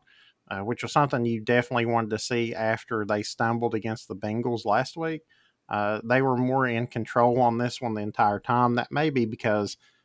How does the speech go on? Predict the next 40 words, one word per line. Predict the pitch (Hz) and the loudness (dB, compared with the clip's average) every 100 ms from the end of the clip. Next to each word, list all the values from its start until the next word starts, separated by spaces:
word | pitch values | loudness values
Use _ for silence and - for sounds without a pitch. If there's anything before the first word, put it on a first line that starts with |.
| _ - | _ -6
uh, | 87 87 | -4 -4
the | 92 | -2
Bears | 110 131 120 | 2 2 2
are | - | -2
one | 113 117 | -2 0
of | 113 | 2
these | 107 104 | 0 -2
teams | - 107 107 107 | -2 -2 -2 -4
that, | - 98 107 - _ _ _ - | -2 0 0 -2 _ _ _ -10
despite | 110 135 127 117 | 0 8 8 8
having | 120 117 117 107 | 4 2 2 0
a | 107 | -2
winning | 101 117 120 110 | 0 0 0 0
record, | 101 101 - 123 120 139 - _ _ _ _ | 0 0 0 0 -2 -6 -16 _ _ _ _
they | 131 117 127 | -6 0 2
really | 147 151 | 4 4
don't | 107 117 117 | 4 4 4
look | 120 120 117 107 | 2 2 2 4
like | 110 110 | 4 4
a | 110 | -2
team | - 113 107 104 | -6 -4 -2 -2
that's | 101 92 - | -4 -6 -8
going | - 104 107 104 | -4 -2 -2 -4
to, | - 98 95 101 - _ _ _ - | -4 -4 -2 -4 -8 _ _ _ -4
uh, | 98 | -2
go | 98 117 110 | 0 0 2
deep | 117 117 | 2 0
in | 117 | -2
the | 101 | -6
playoffs, | - 107 107 107 107 104 - - - - | 0 2 4 6 6 4 0 -12 -14 -10
uh, | 113 113 135 - | -8 -10 -8 -2
at | 107 | 0
all. | 98 110 110 117 _ - - _ _ | 4 4 4 0 _ -20 -20 _ _
So | - 110 110 107 | -4 0 2 0
the | 107 | 0
Titans | 113 151 139 139 | 8 8 8 2
took | - 131 | -2 -2
care | 131 120 | 2 2
of | 117 | 4
business. | 117 113 120 110 - | 2 2 -2 -6 -8